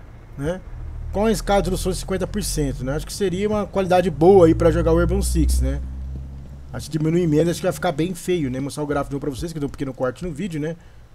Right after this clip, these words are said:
Só pra carregar, ele tá aí pra vocês. Exibição, V H três, tal, tudo no mínimo, setecentos e vinte P, com os gráficos aqui, tudo no mínimo aqui, ó.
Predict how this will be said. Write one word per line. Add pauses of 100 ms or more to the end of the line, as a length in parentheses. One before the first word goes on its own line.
Só
pra
carregar,
ele
tá
aí
pra
vocês.
Exibição, (460)
V
H
três,
tal,
tudo
no
mínimo,
setecentos
e
vinte
P, (640)
com
os
gráficos
aqui,
tudo
no
mínimo
aqui,
ó.